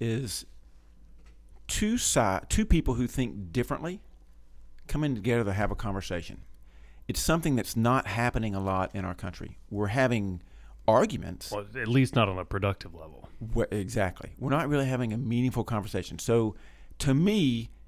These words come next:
Speaker 1: getting to that conversation, in part, we have to talk about some of our, our inner, uh, feelings about the other side a little bit.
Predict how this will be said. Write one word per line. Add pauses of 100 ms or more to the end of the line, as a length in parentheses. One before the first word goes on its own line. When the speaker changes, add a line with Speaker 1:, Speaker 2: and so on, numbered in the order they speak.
(300)
Speaker 1:
getting
to
that
conversation,
in
part, (220)
we
have
to
talk
about
some
of
our, (500)
our
inner, (540)
uh,
feelings
about (260)
the
other
side (680)
a
little
bit.